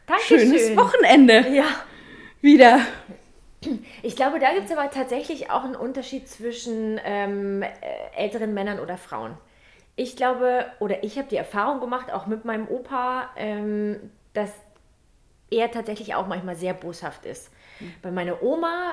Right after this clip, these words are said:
Speaker 1: ähm, als, als die alt wurde, überhaupt nicht. Die war total dankbar, die ist einfach ein bisschen ruhiger geworden, aber sie war nett.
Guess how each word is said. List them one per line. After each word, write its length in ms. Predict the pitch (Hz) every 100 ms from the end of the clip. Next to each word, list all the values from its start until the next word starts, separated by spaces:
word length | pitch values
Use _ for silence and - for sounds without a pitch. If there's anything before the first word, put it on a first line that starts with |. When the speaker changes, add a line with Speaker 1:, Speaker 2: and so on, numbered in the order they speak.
| -
Speaker 1:
ähm, 520 | 226 233 233 233 226 -
als, 400 | 202 208 - -
als 220 | 214 -
die 120 | 226
alt 260 | 175 202 196
wurde, 340 | 208 208 -
überhaupt 480 | 233 226 202 202 -
nicht. 300 | 151 165 - _ _
Die 120 | 202
war 120 | 202 208
total 320 | 214 208 196
dankbar, 340 | 220 320 269
die 60 | 240
ist 80 | 143
einfach 220 | 202 214
ein 80 | 208
bisschen 260 | 208 220
ruhiger 420 | 202 202 302 302 233
geworden, 760 | 214 214 226 226 226 226 220 - - - -
aber 220 | 220 214
sie 180 | 208 202
war 440 | 208 208 220 214 - _ _ _ _ -
nett. 500 | 269 302 - -